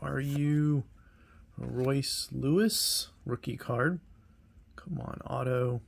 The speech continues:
Wander? Gavin Sheets, rookie performers. That's a nice card right there. I do like those. I think, um, Wander might be in this set. I could be wrong, but I'll put that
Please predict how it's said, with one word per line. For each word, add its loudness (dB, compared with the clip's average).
Wander? 4
Gavin 4
Sheets, -2
rookie 0
performers. -4
That's 2
a -2
nice -4
card 2
right 0
there. 2
I -2
do 0
like 2
those. 4
I 0
think, 2
um, 8
Wander 4
might 2
be -2
in -4
this -4
set. -2
I -8
could -6
be -6
wrong, -8
but -2
I'll -12
put -12
that -6